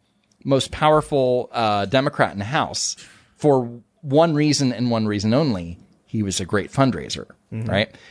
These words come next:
Speaker 1: But A O C came in and just totally decimated him in a New York One, uh, debate. And he didn't even show up for a second debate. He sent
Speaker 2: Yeah.
Speaker 1: a proxy. So he basically completely underestimated her. And,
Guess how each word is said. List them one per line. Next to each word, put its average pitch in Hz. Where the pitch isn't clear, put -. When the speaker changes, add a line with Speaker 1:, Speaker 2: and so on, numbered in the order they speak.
Speaker 1:
But 117
A 110
O -
C -
came 127
in 98
and 113
just 110
totally 127
decimated 107
him 98
in 95
a 92
New 98
York 95
One, 160
uh, 98
debate. 95
And 131
he 220
didn't 220
even 175
show 160
up 156
for 143
a 127
second 131
debate. 120
He 110
sent 127
Speaker 2:
Yeah. 104
Speaker 1:
a -
proxy. 156
So 123
he 214
basically 165
completely 156
underestimated 117
her. 104
And, 117